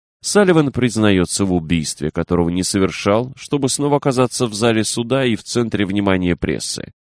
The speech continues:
Тогда владельцы киностудий и их влиятельные адвокаты смогут его спасти. Эта развязка подводит нас к финальной сцене. Мы видим вернувшегося в Голливуд Сальвана, снимающего всё те же лёгкие развлекательные фильмы.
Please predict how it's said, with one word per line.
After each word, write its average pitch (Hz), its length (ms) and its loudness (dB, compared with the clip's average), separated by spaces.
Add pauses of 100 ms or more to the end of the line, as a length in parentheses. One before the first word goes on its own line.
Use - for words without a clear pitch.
(160)
Тогда 180 300 0
владельцы 90 600 2
киностудий 82 920 -2
и 85 160 0
их 80 160 -4
влиятельные 85 760 0
адвокаты 92 640 0
смогут 113 440 -2
его 90 180 0
спасти. - 540 -6 (680)
Эта 151 220 2
развязка 104 500 2
подводит 95 640 2
нас 95 260 -2
к - 80 -16
финальной 90 420 2
сцене. 60 580 -8 (160)
Мы 107 180 4
видим 95 340 2
вернувшегося 90 760 -2
в 80 80 -6
Голливуд 85 360 0
Сальвана, 85 600 0
снимающего 117 720 -2
всё - 240 -4
те - 220 -6
же 117 160 -2
лёгкие 92 400 0
развлекательные 80 800 -4
фильмы. - 400 -10